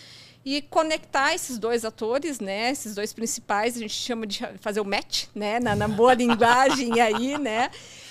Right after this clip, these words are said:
é, com as demandas e as, as oportunidades também as, e as ofertas de licitações para que essa pequena empresa, né, forneça para o seu município. É, quando você falar em Sebrae Paraná, a gente vai defender, tem uma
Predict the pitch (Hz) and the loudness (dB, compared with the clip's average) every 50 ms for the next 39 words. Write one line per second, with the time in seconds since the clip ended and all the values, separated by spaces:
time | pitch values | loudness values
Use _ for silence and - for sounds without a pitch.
0 | - 233 226 220 220 214 214 214 214 - - 240 247 254 262 247 240 233 226 226 | -4 -2 0 2 2 2 2 2 0 -2 0 2 2 4 4 4 2 2 2 2
1 | 214 - - - - - - _ _ _ _ _ - 202 233 240 233 226 226 240 | 0 -4 -8 -10 -12 -16 -20 _ _ _ _ _ -4 0 0 2 2 2 2 2
2 | 262 269 247 277 262 233 226 233 226 226 226 220 - - 220 226 214 247 - 269 | 2 2 4 2 2 2 0 0 0 0 0 0 0 0 0 0 0 0 0 -2
3 | 247 - 254 247 240 202 220 214 202 214 254 269 277 285 269 - - 226 208 208 | -2 0 -2 -4 -2 0 2 2 2 2 0 -2 -2 -6 -8 -6 -6 -6 -6 -6
4 | 202 214 226 233 220 208 208 - - - 208 190 196 196 196 208 202 - 208 190 | -6 -4 -4 -2 -2 -2 -4 -6 -8 -10 -6 -4 -4 -4 -4 -6 -6 -4 -4 -4
5 | 208 - 226 202 196 190 190 - - - - - - - 190 196 208 247 294 277 | -4 -4 -6 -8 -8 -8 -10 -8 -8 -6 -8 -6 -6 -6 -6 -4 -4 -4 -6 -6
6 | - - - 262 254 262 277 277 - 277 269 - 269 - 277 262 - 262 247 240 | -8 -8 -6 -4 -4 -4 -4 -6 -6 -6 -6 -6 -6 -8 -10 -10 -8 -6 -6 -6
7 | 240 240 254 220 226 233 240 - - - - - - - 226 220 226 - - - | -6 -6 -4 -4 -4 -4 -6 -10 -14 -20 -20 -18 -14 -10 -6 -6 -6 -4 0 0
8 | 277 277 262 220 220 262 - - - 294 - - - - - - _ _ - 233 | 2 2 2 0 0 -2 -2 -4 -4 -6 -6 -8 -14 -20 -20 -20 _ _ 0 2
9 | 214 226 233 254 247 - - 233 226 233 233 240 247 269 - - - 175 - - | 2 2 2 0 -4 -4 -4 -4 -2 -2 -4 -4 -4 -4 -6 -6 -8 -10 -14 -16
10 | - - _ _ _ _ _ _ _ _ _ _ _ - 196 190 190 190 185 185 | -20 -20 _ _ _ _ _ _ _ _ _ _ _ -4 -2 0 2 2 2 2
11 | 180 170 165 175 - - - 247 262 254 - - 294 - 294 262 254 247 254 254 | 2 0 -2 -6 -6 -4 -4 -2 -2 -2 -4 -4 -4 -2 -2 0 2 2 2 0
12 | - - 269 240 202 214 208 226 247 - - 220 214 208 202 202 202 214 233 262 | 0 0 -2 0 0 0 0 0 0 0 0 0 0 0 0 2 2 2 2 2
13 | 254 - - 254 247 226 262 254 - 269 240 226 202 214 233 - 254 247 240 226 | 0 -4 -4 -6 -4 -4 -6 -6 -6 -6 -6 -4 -2 -4 -2 -2 -2 -4 -4 -6